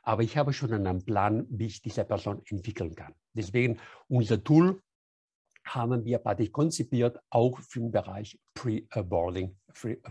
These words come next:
Forescaling. Ich könnte viele Folien dazu fügen. Ich habe eine alte Folie hier dazu gepackt bezüglich des Lernbedarfs. Das ist jetzt ein allgemeiner Lernbedarf,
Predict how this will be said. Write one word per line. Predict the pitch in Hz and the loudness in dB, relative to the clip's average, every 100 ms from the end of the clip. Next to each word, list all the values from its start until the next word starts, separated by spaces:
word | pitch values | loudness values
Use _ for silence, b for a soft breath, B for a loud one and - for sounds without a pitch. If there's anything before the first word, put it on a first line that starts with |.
| - _ | -20 _
Forescaling. | - 104 - 101 92 90 B B B B B | -8 -8 -6 -8 -8 -12 B B B B B
Ich | 131 - | -2 6
könnte | 190 202 | 6 6
viele | 170 175 170 160 | 2 4 6 6
Folien | 165 160 165 143 | 8 6 8 6
dazu | 120 - - 131 - | 4 0 -2 -4 -4
fügen. | - - 151 165 175 - | -12 -4 0 4 4 4
Ich | 143 | 0
habe | 180 190 | 2 4
eine | 151 | 4
alte | 135 139 | 4 2
Folie | 127 127 120 104 | 0 2 0 0
hier | 120 110 | -2 -2
dazu | 98 - 147 | -2 -2 -2
gepackt | 147 107 117 - - - - | -2 0 -2 -4 -18 -20 -6
bezüglich | 120 - 127 117 - | -6 -2 -4 -4 -4
des | 120 - | -4 -2
Lernbedarfs. | 104 101 117 98 85 76 76 - - - B B B | -4 0 0 0 -2 -4 -8 -16 -20 -20 B B B
Das | 113 107 | -2 0
ist | 185 165 | 0 2
jetzt | 143 139 - | 2 2 0
ein | 104 107 | -2 0
allgemeiner | 104 101 98 127 208 190 | 0 0 2 4 4 4
Lernbedarf, | 165 165 151 143 131 131 | 4 2 0 0 0 -2